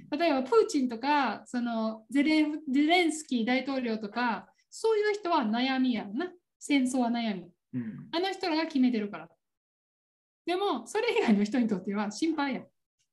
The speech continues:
Speaker 1: どうしよう。どうなりますやろ。心配なこと。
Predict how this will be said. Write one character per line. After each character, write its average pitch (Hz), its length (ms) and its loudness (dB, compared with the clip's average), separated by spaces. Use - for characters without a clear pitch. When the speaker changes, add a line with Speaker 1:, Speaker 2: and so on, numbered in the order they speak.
Speaker 1:
ど 294 200 8
う 330 40 2
し - 140 0
よ 294 340 2
う。 277 40 -2
ど 339 140 4
う - 20 4
な 339 120 4
り 254 100 4
ま 254 100 6
す 254 120 0
や 262 120 2
ろ。 196 280 -6
心 285 200 0
配 247 160 0
な 202 80 -4
こ - 100 -12
と。 - 200 -18